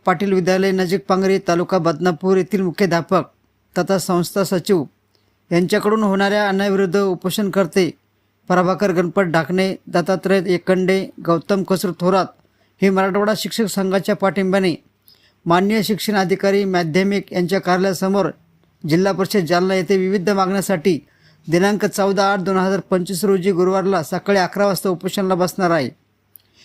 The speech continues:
कैलासवासी नानासाहेब पाटील विद्यालय नजीक पांगरी, तालुका बदनापूर येथील शिक्षक व कर्मचाऱ्याच्या काही अडचणी व कर्मचा-,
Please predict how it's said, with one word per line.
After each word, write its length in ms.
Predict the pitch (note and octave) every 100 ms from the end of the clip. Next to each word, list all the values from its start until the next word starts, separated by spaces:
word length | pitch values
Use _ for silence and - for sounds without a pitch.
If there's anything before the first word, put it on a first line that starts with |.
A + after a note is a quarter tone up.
| _ -
कैलासवासी 520 | F3+ A#3 A3 A3 A#3
नानासाहेब 520 | A3 G3 G#3+ F#3+ A3
पाटील 320 | - G3 G#3
विद्यालय 380 | G3+ F3+ G3 G#3+
नजीक 340 | G#3+ G3 F#3 F#3+
पांगरी, 400 | - G3 G3 A3 A3 _ _ _ _ _ _ _ _ -
तालुका 320 | F3+ G3 G#3+
बदनापूर 500 | F#3+ F#3 F#3 G3 F#3
येथील 260 | G3 E3+ F#3+
शिक्षक 400 | - G#3 - G3+ - _ _ _ -
व 80 | F#3
कर्मचाऱ्याच्या 760 | - F3+ F#3+ G3 G3+ G3+ G3
काही 180 | G3 G3
अडचणी 460 | F3+ - G#3+ G3+ D#3+ _ _ _ -
व 80 |
कर्मचा-, 640 | F3+ F#3 F#3 G3 F#3 G#3